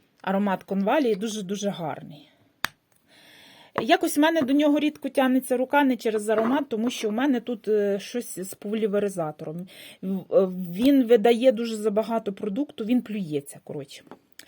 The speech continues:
Але інколи рука, знаєте, можливо, якби було, е,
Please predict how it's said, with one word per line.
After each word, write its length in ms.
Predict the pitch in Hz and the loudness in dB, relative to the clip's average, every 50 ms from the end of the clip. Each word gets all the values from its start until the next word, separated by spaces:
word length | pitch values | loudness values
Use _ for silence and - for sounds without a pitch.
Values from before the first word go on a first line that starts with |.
| - - - - - - - - | -20 -20 -20 -20 -18 -20 -6 0
Але 500 | - 269 294 392 453 427 311 208 - - - | 0 2 4 4 4 4 2 2 0 0 -2
інколи 340 | 269 330 294 - 247 226 208 | -2 0 2 2 2 2 2
рука, 200 | 208 - 247 - - - _ | 2 2 -2 -4 -4 -10 _
знаєте, 300 | 254 330 403 415 - 262 | -4 -2 -2 0 0 0
можливо, 340 | 254 247 254 277 294 262 269 | 0 0 0 0 0 2 2
якби 260 | 262 233 220 240 254 | 2 2 2 2 2
було, 420 | 208 226 240 233 262 254 240 - - | 2 0 0 4 6 6 6 6 2
е, 360 | 196 233 233 214 220 226 220 | 4 6 6 6 6 4 2